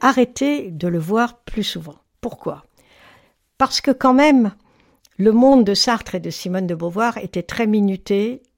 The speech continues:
très cloisonné avec des clans. C'était la fin de la vie de Sartre. Il y avait une petite bande de, de, d'arrivistes autour de lui qui étaient très méchants, qui étaient mes anciens dirigeants Mao. Donc je les connaissais de l'intérieur.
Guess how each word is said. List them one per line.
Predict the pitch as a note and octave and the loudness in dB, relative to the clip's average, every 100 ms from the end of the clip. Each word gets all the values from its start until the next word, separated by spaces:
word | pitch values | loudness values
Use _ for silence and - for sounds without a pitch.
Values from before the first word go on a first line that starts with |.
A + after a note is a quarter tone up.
| _ | _
très | - - B3 A#3+ G#3+ _ | -16 -4 -2 -2 -4 _
cloisonné | - - G#3+ G#3+ G3 F#3+ G#3+ B3 | -12 -4 -2 0 -2 -4 -6 -6
avec | E3 F3+ | -4 -4
des | D#3 D#3 | -4 -10
clans. | - F#3 D#3 - _ _ _ _ _ _ _ _ _ _ _ _ _ _ _ _ | -10 -10 -10 -12 _ _ _ _ _ _ _ _ _ _ _ _ _ _ _ _
C'était | - E3 - | -14 -8 -2
la | F#3+ | -2
fin | G3+ A#3+ A3+ | 0 2 2
de | |
la | F3+ | 2
vie | D#3+ E3 | -2 -6
de | D#3 | -8
Sartre. | - F3 G#3 - - _ _ _ _ | -12 -10 -12 -16 -20 _ _ _ _
Il | E3 | -4
y | F#3 | -2
avait | F3+ G3 | 0 -2
une | F3+ | -2
petite | - G3+ G#3 E3+ | -6 -8 -6 -4
bande | E3 F#3 E3+ D#3 - | 0 0 0 -4 -8
de, | D#3+ D#3 D#3 - - | -8 -8 -12 -16 -14
de, | D#3 | -12
d'arrivistes | D3 E3+ F#3+ D#3+ F#3 E3+ - | -4 -2 0 0 -2 -4 -6
autour | E3+ - D#3 | -8 -8 -6
de | D3 | -6
lui | D#3 D#3+ F#3 A3+ A#3+ B3 - - - _ | -6 -6 -2 -2 -4 -8 -20 -20 -20 _
qui | - F3 | -10 -6
étaient | F3 | -6
très | - A3+ | -4 -2
méchants, | F#3+ E3+ - F3+ A#3+ C#4 | -2 -2 -4 -2 -2 -4
qui | - | -2
étaient | G#3 A#3 | 0 2
mes | A3 G3 | 2 0
anciens | A3 G#3 - B3 | -2 -4 -2 -2
dirigeants | G3+ D#3+ C#3+ D3 | 0 -2 -2 -4
Mao. | D#3+ F3+ D3+ D3+ - _ | -4 -4 -6 -10 -18 _
Donc | F#3+ - | -12 -4
je | |
les | G3 | -4
connaissais | G3+ F#3+ F3+ - A3+ | 0 0 0 0 -2
de | F3+ | -4
l'intérieur. | D#3+ F#3+ D#3+ D3 B2 C#3+ | -4 -4 -4 -6 -10 -14